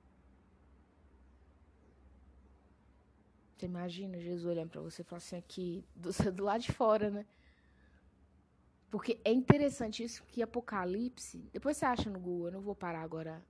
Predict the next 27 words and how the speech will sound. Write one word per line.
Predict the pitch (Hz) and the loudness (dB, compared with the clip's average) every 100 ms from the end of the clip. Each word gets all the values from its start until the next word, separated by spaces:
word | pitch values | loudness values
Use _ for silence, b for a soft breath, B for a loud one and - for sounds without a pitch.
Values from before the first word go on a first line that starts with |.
| _ | _
a | - | -10
gravação. | 165 160 160 160 - 175 165 B B B B _ | -6 -6 -8 -12 -14 -16 -16 B B B B _
Fala | 185 | 2
assim, | 196 - 180 - _ | 2 -2 -6 -8 _
"Eis | 214 277 330 | 8 8 4
que | 294 | -2
estou | 269 262 | 0 4
à | 226 | 4
porta | 220 208 208 | 4 0 0
e | 285 | -2
bato." | 220 180 170 - - - - _ _ _ - | -2 -2 -4 -12 -18 -16 -18 _ _ _ -10
Jesus | 165 190 180 202 - | 0 0 0 -8 -8
fala | 202 175 | -8 -8
isso. | 156 147 - - - _ - - | -12 -16 -20 -20 -20 _ -16 -2
Ele | 190 233 240 - | 0 0 -4 -2
hoje, | - 196 190 185 165 170 170 - - - B B B B B - - | 6 10 10 8 0 -10 -12 -16 -20 -20 B B B B B -14 2
hoje, | 185 180 170 175 | 6 6 6 0
na | 175 170 | -2 2
era | 175 220 | 4 4
da | 190 | 2
graça, | 175 175 190 202 - - | 2 4 4 4 0 -2
ele | 190 | -4
está | - 190 | -4 -6
na | 185 | -6
porta | - 180 180 | -4 -6 -4
e | 233 | -8
bate. | 220 175 160 - - - | -6 -10 -12 -14 -14 -14